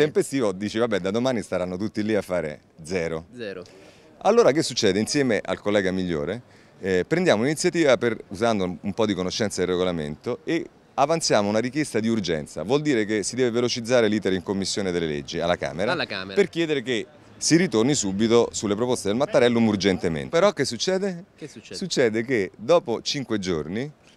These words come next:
Speaker 1: il Senato vota la urgenza e la incardina fintamente, una riunione della Commissione che è durata quindici minuti, dove hanno parlato in tre per cinque minuti, cioè toglie la legge elettorale dove i numeri c'erano, alla
Speaker 2: Alla
Speaker 1: Camera,
Speaker 2: Camera.
Speaker 1: e portarla al Senato dove i numeri non c'erano. Ora non è una mia opinione,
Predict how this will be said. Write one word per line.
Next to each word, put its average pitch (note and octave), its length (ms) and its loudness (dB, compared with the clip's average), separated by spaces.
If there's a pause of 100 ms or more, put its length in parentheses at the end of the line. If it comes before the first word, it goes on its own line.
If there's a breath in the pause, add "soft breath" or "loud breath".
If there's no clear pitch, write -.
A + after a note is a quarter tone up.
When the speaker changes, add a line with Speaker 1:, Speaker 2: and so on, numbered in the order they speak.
Speaker 1:
il B2+ 160 -4
Senato G2 560 -2
vota A#2 340 0
la G2 120 4
urgenza D#2 760 -6 (120)
e A2 100 0
la G#2 140 2
incardina G2 540 0
fintamente, G#2+ 600 -4
una F#2 120 -6
riunione A2 220 -4
della F#2+ 140 -2
Commissione F#2+ 380 -6
che F2 60 -4
è E2 40 -6
durata F#2+ 300 -4
quindici A2+ 400 -4
minuti, G2+ 360 -4
dove F2 140 -6
hanno F2+ 140 -6
parlato G2 380 -4
in F#2 120 -4
tre G#2+ 220 -4
per E2 160 -8
cinque F2+ 340 -6
minuti, E2+ 420 -8 (360)
cioè F2+ 280 2 (140)
toglie C#3 320 6
la G2 80 2
legge A2+ 220 0
elettorale G#2+ 340 0
dove F#2 180 -4
i G2 40 -4
numeri G2 280 -4
c'erano, D2 480 -8
alla D#2 180 -4
Speaker 2:
Alla A2 100 -4
Speaker 1:
Camera, F#2+ 180 -2 (140)
Speaker 2:
Camera. G3+ 240 -2
Speaker 1:
e A3 100 -2
portarla G#2 500 -2
al D#3+ 80 -2
Senato A2+ 380 -2
dove D3 200 -4
i - 20 -2
numeri F2+ 240 -4
non F2 100 -6
c'erano. D2+ 520 -8
Ora D3 180 2
non C#3+ 160 -2
è C#3+ 40 -2
una A2+ 120 -4
mia F#2+ 120 -4
opinione, D#2+ 440 -6